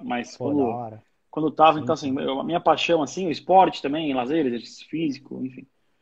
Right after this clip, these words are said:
Speaker 1: Então, eu sou essa pessoa assim, tipo, meu, é trabalho, trabalho, trabalho, família e um futebolzinho. <laughs>
Speaker 2: Ah, tem que relaxar, né? Só se
Speaker 1: É, lógico.
Speaker 2: trabalhar também, não,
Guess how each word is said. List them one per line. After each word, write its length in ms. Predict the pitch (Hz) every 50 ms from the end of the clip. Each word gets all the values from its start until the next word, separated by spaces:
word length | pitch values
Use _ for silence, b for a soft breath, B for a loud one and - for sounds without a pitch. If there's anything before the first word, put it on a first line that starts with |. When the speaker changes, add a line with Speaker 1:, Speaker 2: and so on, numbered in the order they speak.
| _ _ _ _ _ _ _ _ _ _ _
Speaker 1:
Então, 480 | - 127 123 127 127 127 120 117 113 - - - - - - - - -
eu 60 | 131
sou 120 | - 165
essa 120 | 151 165 -
pessoa 260 | - - 160 - 170
assim, 180 | 151 - 151 131
tipo, 140 | 131 - 160
meu, 120 | 156 139
é 80 | 131 123
trabalho, 420 | 131 - 143 139 139 147 156 156
trabalho, 280 | - 151 139 139 139 135
trabalho, 400 | - 131 135 135 135 139 143 135
família 540 | - 127 120 123 131 135 135 131 127 123 123
e 120 | 120 117 117 - _ _ _ _ _
um 80 | - 131
futebolzinho. 480 | - 143 - 135 131 123 104 107 - - -
<laughs> 520 | - - 180 - - - - - _ - - _ _ _ _ _ _ _ _ _ _ _ _ -
Speaker 2:
Ah, 140 | 113 113 110
tem 160 | 107 - 120
que 140 | 113 _ 135
relaxar, 520 | 131 143 151 165 170 - - - 143 135 131
né? 140 | 131 123
Só 180 | 117 - - 131
se 120 | 127 -
Speaker 1:
É, 100 | 180 190
lógico. 140 | 196 160 139
Speaker 2:
trabalhar 300 | 135 127 127 127 135 139
também, 460 | - - 147 131 123 123 127 131 139
não, 440 | 147 156 156 160 160 151 135 123 117